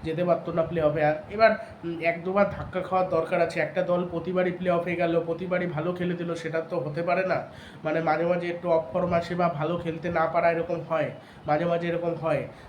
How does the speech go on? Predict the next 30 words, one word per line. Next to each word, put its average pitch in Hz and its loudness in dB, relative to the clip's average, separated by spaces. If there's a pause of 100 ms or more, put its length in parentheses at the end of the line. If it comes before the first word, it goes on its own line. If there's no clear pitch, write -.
(120)
এগুলো 175 2
মানে 160 4
মাথায় 160 0
রাখতে 160 -2
হবে। 131 -6 (120)
আর 143 -2 (160)
<clears throat> 165 -4 (1500)
মোহাম্মদ 185 4
সিরাজ, 170 2
মোহাম্মদ 170 2
সিরাজ 180 0
চেন্নাইয়ের 170 -2
বিরুদ্ধে 175 -8
কেমন 170 2
বল 156 2
করে 175 -2
সেটা 160 -8
দেখতে 151 -4
হবে। 135 -2 (280)
আর 156 2
হার্দিক 160 -2
পান্ডিয়ার 196 4
দল 170 6
মুম্বাই 170 0 (260)
প্রতিটা 226 4
ক্ষেত্রে 220 2
দল 190 4
চেঞ্জ, 185 -2 (120)
মানে 175 0 (220)
দল 185 2